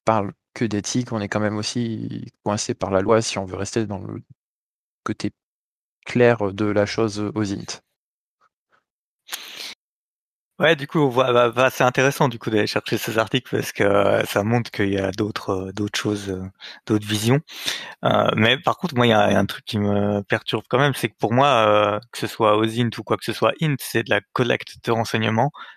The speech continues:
Speaker 2: et potentiellement fournir une capacité d'action. Mais, euh, c'est pas agir. Dès qu'on agit, on n'est plus dans,
Speaker 1: Alors,
Speaker 2: enfin, dès
Speaker 1: ça dépend.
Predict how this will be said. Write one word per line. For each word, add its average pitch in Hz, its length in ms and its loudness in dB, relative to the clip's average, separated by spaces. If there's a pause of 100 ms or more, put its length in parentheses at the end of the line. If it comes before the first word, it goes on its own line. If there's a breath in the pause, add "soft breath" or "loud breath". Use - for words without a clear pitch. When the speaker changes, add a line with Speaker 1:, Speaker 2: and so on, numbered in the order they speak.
(180 loud breath)
Speaker 2:
et 113 280 2
potentiellement 117 580 0
fournir 113 320 0
une 98 160 0
capacité 101 500 -2
d'action. 104 320 0 (500 loud breath)
Mais, 113 500 4
euh, 107 160 4
c'est - 180 -8
pas 117 120 4
agir. 110 380 0
Dès 113 140 0
qu'on 104 240 -2
agit, 107 220 0
on 107 80 -2
n'est 95 100 -2
plus 98 200 -14
dans, 95 680 -4 (380)
Speaker 1:
Alors, 143 260 4
Speaker 2:
enfin, 104 100 4
dès 131 60 4
Speaker 1:
ça 120 160 4
dépend. 123 300 2